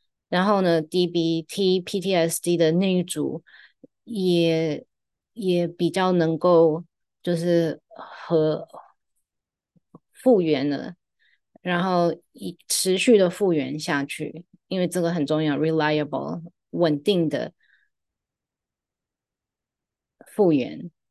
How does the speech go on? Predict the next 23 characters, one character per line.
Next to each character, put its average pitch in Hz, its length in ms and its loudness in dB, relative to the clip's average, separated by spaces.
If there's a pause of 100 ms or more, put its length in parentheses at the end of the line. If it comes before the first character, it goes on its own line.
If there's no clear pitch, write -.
(160)
然 190 240 2
后 208 140 2
呢， 170 200 2
比 175 220 -4
较 185 200 0
容 156 240 4
易 165 120 2
完 151 340 0
成， - 400 -6 (300)
比 165 100 -2
较 185 140 0 (180)
容 160 320 -2
易 160 340 -2 (960)
不， 180 320 -4 (200)
比 170 140 -2
较 185 200 0
不 240 300 6
容 175 300 4
易 175 320 0
就 175 200 -2
是 170 380 0 (140)
drop 165 360 2 (120)
out，quit， 156 480 -2